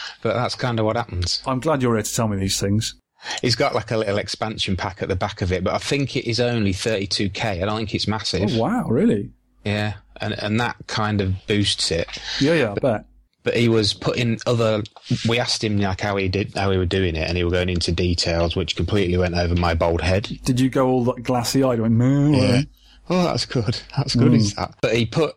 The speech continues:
Speaker 1: li-, different videos on. So he put, like, a, um, Bruce Lee Enter the Dragon little three-minute clip.
Speaker 2: Oh, cool. On a
Speaker 1: And that,
Speaker 2: Z X eighty-one,
Speaker 1: that
Speaker 2: that doesn't seem right, does it?
Speaker 1: I know.
Speaker 2: He's
Speaker 1: It's
Speaker 2: a
Speaker 1: very
Speaker 2: clever
Speaker 1: clever.
Speaker 2: muppet, he
Speaker 1: It's
Speaker 2: is.
Speaker 1: very clever.
Speaker 2: So you could actually play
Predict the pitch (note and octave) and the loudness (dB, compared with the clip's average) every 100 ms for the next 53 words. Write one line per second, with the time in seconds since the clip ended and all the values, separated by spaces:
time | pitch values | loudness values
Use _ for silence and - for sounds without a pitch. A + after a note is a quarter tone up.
0 | _ B2 B2 - - C3+ - C3 A#2 G2+ | _ 2 2 2 -2 -4 -2 -4 -2 0
1 | B2 A#2+ G#2+ F#2+ F2+ E2+ - G2+ F#2 E2+ | 0 2 2 2 2 2 0 -2 -2 -4
2 | - A2+ G#2+ - A#2 A2 - G2+ - G#2 | -2 0 0 0 -2 0 -2 -4 -2 0
3 | G2+ F#2+ F2+ F2 A#2 A2+ G#2+ - A2 G#2+ | 2 4 4 2 2 2 2 0 2 2
4 | G2+ G#2 A2 G#2 - G2 F#2+ A2 G#2 G#2 | 2 0 0 0 0 0 2 0 0 0
5 | F#2+ F#2+ F#2+ - A2 G2+ G2+ - - A2 | 0 0 -2 0 0 0 -2 -2 -2 0
6 | F#2+ - - G3 - A#3 A#2 G2 _ _ | -2 -4 -8 -8 0 2 2 -2 _ _
7 | _ _ _ - C#3+ C#3 D#3 G2+ A2+ E3+ | _ _ _ -4 -2 0 2 4 4 4
8 | F#3+ F3 E3+ G#3+ G#3 F3+ - G3+ F#3+ G#3+ | 4 4 4 2 0 2 2 2 4 4
9 | E3+ B2+ F#3+ C#3 G#2 A#2+ B2 A#2+ A#2+ G#2+ | 4 2 0 0 0 0 0 2 2 0
10 | - A2 G#3 C3 G2 B2 A2+ G#2 G#2 - | -2 2 2 2 0 0 2 2 0 0
11 | A#2+ G#2+ G#2 E2 - - - G1+ G1+ - | 0 2 2 0 -2 -6 -4 -4 -6 -8
12 | - - - A3 G#3 A3 B3 - A#3+ - | -14 -8 0 2 4 4 2 2 0 0
13 | - A#3+ G#3 B2+ | 2 2 4 2